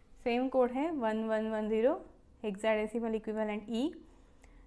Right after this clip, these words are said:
फिर उसके बाद वन वन ज़ीरो ज़ीरो जो कि डेसिमल में है सी,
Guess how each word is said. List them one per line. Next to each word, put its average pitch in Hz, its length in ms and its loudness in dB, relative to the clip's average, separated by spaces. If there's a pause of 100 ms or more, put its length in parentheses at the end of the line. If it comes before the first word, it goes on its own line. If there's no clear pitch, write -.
(100)
फिर 233 140 0
उसके 226 200 -4
बाद 254 200 4
वन 233 380 2
वन 247 240 4
ज़ीरो 220 300 2
ज़ीरो 226 340 6
जो 220 240 0
कि 262 160 2
डेसिमल 240 420 4
में 240 180 0
है 247 160 6
सी, 262 520 -2